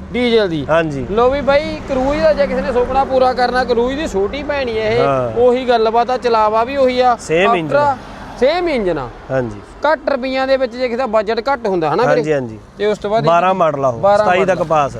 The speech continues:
Speaker 1: ਵੀਰੇ ਪੇਪਰ ਪੂਰੇ ਨੇ, ਬਾਰਾਂ
Speaker 2: ਗਿਆਰਾਂ
Speaker 1: ਮਾਡਲ ਆ
Speaker 2: ਰਜਿਸਟਰਡ,
Speaker 1: ਗਈ।
Speaker 2: ਬਾਰਾਂ ਸਤਾਈ ਤੱਕ ਪਾਸ।
Speaker 1: ਠੀਕ ਹੈ ਜੀ। ਉਸ ਤੋਂ ਬਾਅਦ Honda
Speaker 2: ਇਹ
Speaker 1: ਦੀ
Speaker 2: ਆ ਗਈ ਬਾਈ ਆਈ ਵੀ।
Speaker 1: ਆਈ ਵੀ ਟੈਕ।
Speaker 2: ਨੌਂ ਮਾਡਲ ਆ,
Speaker 1: ਓਕੇ।
Speaker 2: ਉਨੱਤੀ ਤੱਕ ਪਾਸ ਆ।
Speaker 1: ਠੀਕ ਹੈ ਜੀ।
Speaker 2: ਗੱਡੀ ਦੀ ਇੰਜਨ ਗੇਅਰ ਕਿਹੜੀ ਮਰਜ਼ੀ ਗੱਡੀ ਲੈ ਜਾਓ, ਆਪਣੀ ਚਾਰ ਚੀਜ਼ਾਂ ਦੀ ਫੁੱਲ ਜ਼ਿੰਮੇਵਾਰੀ ਹੋਊ।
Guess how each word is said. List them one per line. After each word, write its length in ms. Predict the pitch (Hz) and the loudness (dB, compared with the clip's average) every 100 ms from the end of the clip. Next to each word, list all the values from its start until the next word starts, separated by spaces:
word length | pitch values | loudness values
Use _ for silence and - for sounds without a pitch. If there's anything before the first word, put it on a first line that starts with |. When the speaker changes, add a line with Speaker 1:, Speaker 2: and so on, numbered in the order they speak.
| 190 | -2
Speaker 1:
ਵੀਰੇ 140 | 262 | 0
ਪੇਪਰ 340 | - 269 277 | 0 -2 -2
ਪੂਰੇ 340 | 240 262 254 262 | -4 -4 -4 -4
ਨੇ, 120 | 240 | -2
ਬਾਰਾਂ 200 | 214 202 | 0 2
Speaker 2:
ਗਿਆਰਾਂ 180 | 196 208 | 2 2
Speaker 1:
ਮਾਡਲ 120 | 220 | 2
ਆ 40 | |
Speaker 2:
ਰਜਿਸਟਰਡ, 240 | 208 160 220 | 2 0 0
Speaker 1:
ਗਈ। 60 | |
Speaker 2:
ਬਾਰਾਂ 300 | 190 180 196 | 2 2 2
ਸਤਾਈ 260 | 220 208 196 | 0 2 2
ਤੱਕ 200 | 190 180 | 2 0
ਪਾਸ। 300 | 170 135 - - | -2 -2 -4 -10
Speaker 1:
ਠੀਕ 220 | - 175 151 | -6 -2 0
ਹੈ 60 | |
ਜੀ। 200 | 160 127 - - - | -2 -4 -10 -20 -12
ਉਸ 100 | 180 | -8
ਤੋਂ 100 | 208 | -2
ਬਾਅਦ 100 | 220 | -2
Honda 140 | 202 196 | 2 4
Speaker 2:
ਇਹ 80 | |
Speaker 1:
ਦੀ 60 | 240 | 4
Speaker 2:
ਆ 140 | 233 | 4
ਗਈ 120 | 214 220 | 2 2
ਬਾਈ 400 | 220 240 247 240 - | 2 2 0 -6 -2
ਆਈ 180 | 202 214 | 2 2
ਵੀ। 180 | 214 214 196 165 156 120 | 0 0 0 0 -4 -2
Speaker 1:
ਆਈ 180 | 247 254 | 0 0
ਵੀ 100 | 214 | 0
ਟੈਕ। 160 | 165 127 120 135 | -2 -2 -4 0
Speaker 2:
ਨੌਂ 340 | 190 208 226 | 2 4 2
ਮਾਡਲ 340 | 226 208 202 | 2 2 2
ਆ, 180 | 220 226 208 - | 2 0 -4 -6
Speaker 1:
ਓਕੇ। 240 | 185 175 170 | -6 -2 0
Speaker 2:
ਉਨੱਤੀ 340 | 202 - 214 | 0 0 0
ਤੱਕ 180 | 214 208 | 0 0
ਪਾਸ 340 | 202 180 143 | 2 2 2
ਆ। 100 | 143 113 - | -2 -6 -10
Speaker 1:
ਠੀਕ 180 | 180 165 | -6 -4
ਹੈ 80 | |
ਜੀ। 120 | 151 135 | 0 0
Speaker 2:
ਗੱਡੀ 260 | 190 226 | 2 2
ਦੀ 100 | 220 | 2
ਇੰਜਨ 440 | 240 233 220 226 226 | 0 0 2 2 4
ਗੇਅਰ 260 | 226 240 | 4 2
ਕਿਹੜੀ 280 | 240 240 277 | 2 0 0
ਮਰਜ਼ੀ 360 | 254 233 208 226 | 0 0 0 0
ਗੱਡੀ 200 | 214 226 | 0 2
ਲੈ 140 | 196 | 2
ਜਾਓ, 140 | 185 | 2
ਆਪਣੀ 220 | 185 196 202 | 0 0 0
ਚਾਰ 280 | 202 202 | 2 2
ਚੀਜ਼ਾਂ 240 | 190 190 202 | 0 -2 -2
ਦੀ 80 | 208 | 0
ਫੁੱਲ 240 | 185 190 | 0 0
ਜ਼ਿੰਮੇਵਾਰੀ 500 | 185 190 185 175 | 0 0 0 0
ਹੋਊ। 80 | 160 | -2